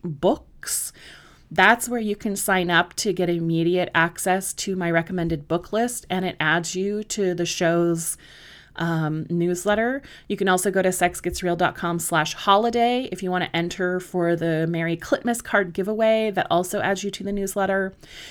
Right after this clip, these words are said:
If you go to explore more summit dot com and sign up there, that also adds you to my newsletter just through Explore More Summit. So then you can get notices about all of those talks and those events. All of these things are free.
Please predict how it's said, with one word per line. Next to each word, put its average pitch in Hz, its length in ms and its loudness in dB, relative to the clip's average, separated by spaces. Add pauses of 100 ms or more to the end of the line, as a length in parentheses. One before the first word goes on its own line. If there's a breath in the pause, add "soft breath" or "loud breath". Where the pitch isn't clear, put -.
(160 loud breath)
If 185 120 -6
you 214 60 -8
go 208 140 2
to 214 140 -2
explore 196 440 0
more 190 200 -2
summit 185 320 -2
dot 165 240 -2
com 226 600 0 (420 loud breath)
and 175 320 2
sign 185 300 2
up 175 160 -2
there, 196 500 2
that 175 200 0
also 170 280 2
adds 180 260 2
you 180 80 -2
to 190 160 -6
my 180 120 -2
newsletter 175 580 0
just 165 400 -4
through 160 380 0
Explore 156 500 -2
More 156 240 -2
Summit. 190 600 -2 (160)
So - 180 -6
then 165 120 -2
you 160 120 -2
can 175 180 -6
get 160 160 -4
notices 160 540 -2
about 156 280 -2
all 143 200 -4
of 147 80 -6
those 220 320 -2
talks 220 480 -6
and 156 100 -4
those 165 160 -2
events. 208 460 -4 (500 loud breath)
All 233 200 6
of 277 100 0
these 285 180 -4
things 254 240 -2
are 247 80 0
free. 190 560 0